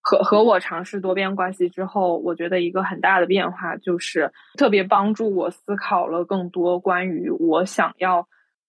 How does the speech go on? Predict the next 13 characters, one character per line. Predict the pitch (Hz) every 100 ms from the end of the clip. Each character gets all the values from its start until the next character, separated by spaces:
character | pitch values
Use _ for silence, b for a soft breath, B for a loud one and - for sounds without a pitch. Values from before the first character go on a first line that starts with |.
| _
在 | 196 180
一 | 170
段 | 170 180 170
亲 | - 185
密 | 170
关 | 160 165
系 | -
里 | 175
边 | 143 131 135 - -
获 | - 202
得 | 185 220
什 | 208 -
么 | - 120